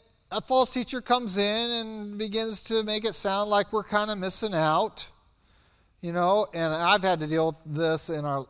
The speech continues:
last church. I remember Cal came into our church, and he went around and talked to everybody and,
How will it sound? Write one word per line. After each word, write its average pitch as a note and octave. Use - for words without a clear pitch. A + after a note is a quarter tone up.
last D#3
church. D#3
I D#3+
remember C3+
Cal B2+
came B2+
into B2+
our B2
church, B2
and B2+
he G#3
went F3+
around C#3
and B2+
talked D3+
to -
everybody C3
and, A#2